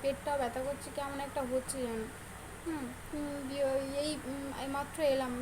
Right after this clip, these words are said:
বাড়ির পাশে একটা অনুষ্ঠান আছে, আমি থাকবো না, ওকে মালাটা দিয়েই আমি চলে যাবো। আর ভাবলাম তোমাদের সাথে একটু কথা বলি, তোমার সাথে কথা না বললে আমার ভালো লাগে না, কিন্তু ব্লগ ভিডিও প্রতিদিন দিতে পারি না, মন মতি ভালো থাকে না তো, তাই দিতে পারি না। যতটা চেষ্টা করি দেবো,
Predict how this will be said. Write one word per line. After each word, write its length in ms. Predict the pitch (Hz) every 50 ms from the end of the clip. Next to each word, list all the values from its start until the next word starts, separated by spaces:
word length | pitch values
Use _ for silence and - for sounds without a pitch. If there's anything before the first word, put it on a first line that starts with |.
| 254 247
বাড়ির 260 | 285 262 262 269 269 269
পাশে 200 | 254 254 247 - 269 262
একটা 120 | - 294
অনুষ্ঠান 440 | 269 254 247 247 254 - - 285 285 277 277
আছে, 120 | 262 - 302
আমি 180 | 269 269 285 - - 254
থাকবো 280 | 254 233 226 226 247 269 285
না, 60 | 339 359 - - - - - - -
ওকে 120 | 285 285 285
মালাটা 380 | 269 254 247 240 247 247 294
দিয়েই 300 | 269 247 262 285 302 320 302 285
আমি 100 | 277 285 277 277
চলে 180 | 262 240 226 240
যাবো। 200 | 226 220 226 254 - - - -
আর 60 | 294 294
ভাবলাম 240 | 285 294 302 311 277 277
তোমাদের 240 | 269 262 254 269 269 -
সাথে 140 | 277 277 285
একটু 180 | 277 - 285 277 269
কথা 180 | 262 269 269 277 269 277
বলি, 160 | 294 294 320 330 - - - - - - - -
তোমার 200 | 277 269 269 269 -
সাথে 140 | - - 277 269 254
কথা 160 | 254 254 269
না 100 | 262 262 262 247
বললে 180 | 262 262 262 262 254
আমার 180 | 254 254 254 254 247 269
ভালো 160 | 254 254 247 247 254
লাগে 140 | 247 247 247 254
না, 40 | 269 277
কিন্তু 160 | 302 294 262 247
ব্লগ 160 | 277 277 277 262 254
ভিডিও 200 | 285 277 294 311 277 277
প্রতিদিন 340 | 269 262 - 294 294 285 277 269
দিতে 160 | 254 247 285 262
পারি 200 | 269 262 254 247
না, 100 | 240 240
মন 240 | 247 262 294 320 320 320 320
মতি 180 | 330 311 349
ভালো 260 | 320 302 285 285 294 311
থাকে 240 | 330 330 320 349 359
না 120 | 381 392 403 392
তো, 60 | 339 254 - - - - - - -
তাই 120 | 311 311 311
দিতে 200 | 277 277 247 285
পারি 120 | 269 254 254
না। 80 | 262 277 311 311 294
যতটা 280 | 285 285 320 320 349 349 330 339
চেষ্টা 220 | 339 - - 349 339 359
করি 140 | 370 403 440 453 - - - - - 277 254 220
দেবো, 200 | 208 302 320